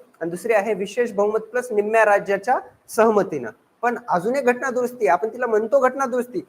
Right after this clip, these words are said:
पण ती त्या कलमामध्ये नाहीये, तीनशे अडुसष्टच्या बाहेरील आहे, त्याला म्हणतात साध्या बहुमताने.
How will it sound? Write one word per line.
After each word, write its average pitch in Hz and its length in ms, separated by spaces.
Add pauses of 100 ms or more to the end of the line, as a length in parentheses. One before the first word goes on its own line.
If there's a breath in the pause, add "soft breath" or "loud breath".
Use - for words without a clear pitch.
(200)
पण 196 80
ती 208 120
त्या 226 140
कलमामध्ये 208 580
नाहीये, 175 340
तीनशे 190 600
अडुसष्टच्या 190 540
बाहेरील 185 420
आहे, 156 140
त्याला 170 200
म्हणतात 170 260
साध्या 180 420
बहुमताने. 147 680